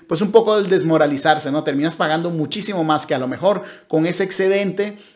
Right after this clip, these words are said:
menos de ese excedente hubieses pagado por ese producto seis meses después o un año si hubieses ahorrado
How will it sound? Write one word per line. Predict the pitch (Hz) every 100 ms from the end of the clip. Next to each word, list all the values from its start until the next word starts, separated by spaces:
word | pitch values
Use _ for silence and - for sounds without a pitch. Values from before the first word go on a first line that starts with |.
| -
menos | 165 226 269 269 190
de | 185
ese | 190
excedente | 190 180 165 175 170
hubieses | 175 160 165
pagado | - 147 143 156 156
por | 143
ese | 139
producto | 151 139 151 147 165 160 -
seis | - - 156
meses | 160 156 160
después | 147 147 160 156 156
o |
un | 156
año | 160 165 165
si | 139
hubieses | 135 143 143
ahorrado | 135 135 139 147